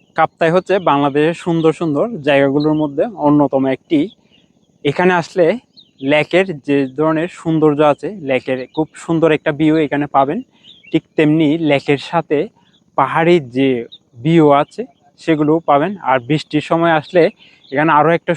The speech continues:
সৌন্দর্য পাওয়া যায়, যেটা হচ্ছে পাহাড়ের সাথে মেঘ যখন ভাসে, সেই পাহাড় আর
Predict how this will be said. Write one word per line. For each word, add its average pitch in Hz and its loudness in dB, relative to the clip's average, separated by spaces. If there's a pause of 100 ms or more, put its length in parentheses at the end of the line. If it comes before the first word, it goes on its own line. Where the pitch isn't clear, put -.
সৌন্দর্য 170 0 (140)
পাওয়া 165 6
যায়, 233 -2 (180)
যেটা 139 -2
হচ্ছে 160 -6 (120)
পাহাড়ের 156 0
সাথে 170 -2 (140)
মেঘ 143 0 (200)
যখন 143 -2 (180)
ভাসে, 156 -2 (520)
সেই 160 2 (140)
পাহাড় 165 2
আর 170 0